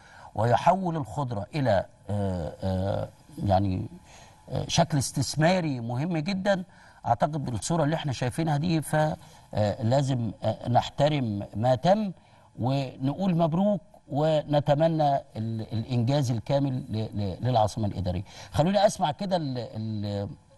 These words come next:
آه، سيادة الرئيس وهو موجود مع ال-، ال-، كل التنفيذيين وكل، وبعض الشباب اللي موجودين في ال-، ال-،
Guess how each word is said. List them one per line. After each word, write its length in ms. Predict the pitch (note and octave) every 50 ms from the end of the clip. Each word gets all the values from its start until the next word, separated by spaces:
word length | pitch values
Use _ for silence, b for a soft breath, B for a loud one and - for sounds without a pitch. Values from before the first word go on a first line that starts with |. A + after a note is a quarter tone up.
| _ _ _ _ - - _ _ - -
آه، 920 | G2 G#2 G#2 G2+ G2 G2 G2 F#2+ F#2+ G2 A2+ A2+ - - - - G2+ F#2+ -
سيادة 200 | - D3+ C3 -
الرئيس 300 | D3 D3 D#3 D#3+ - -
وهو 100 | F#3 F#3
موجود 520 | D#3+ D3+ C#3 B2+ B2+ C#3+ D#3+ E3+ D3+ B2 C3+
مع 220 | C#3+ D3+ C3+ C3+
ال-، 400 | B2+ A#2 A2+ A2 G#2+ G#2 G#2+ G#2+ - B B B B B B B B B B -
ال-، 640 | G2 G#2 G#2 G#2 G#2 G#2+ G#2 G#2 G2+ G2+ G2 F#2 - - -
كل 300 | - D#3+ E3+ D3+ C#3 B2+
التنفيذيين 1040 | A#2 A2+ B2+ - - - A#2 A2+ - A2+ G#2+ G2+ G#2+ A#2 B2 D3 E3+ F#3 F#3 F3
وكل، 720 | D3+ B2+ A2+ A2 A2 G2+ - - - D3 D3 C#3 B2 A#2
وبعض 320 | A#2 B2 A#2 C3 C3 C3+ A2+
الشباب 400 | A2+ - - B2+ A#2+ C3 B2 A#2+
اللي 120 | A2+ A2
موجودين 540 | A2 A2 G#2 G2+ G#2+ G#2+ B2+ C3+ C3+ C3 A2+ - b b b b b b b b b -
في 320 | - - B2+ B2+ B2+ B2 A2+
ال-، 960 | - - A2 G#2+ G#2 G2+ G2 G2 G2 G2 G2 F#2+ F#2 F#2 F#2 F2+ F#2 - - - - - - - -
ال-، 220 | G#2+ G2 G2 F#2+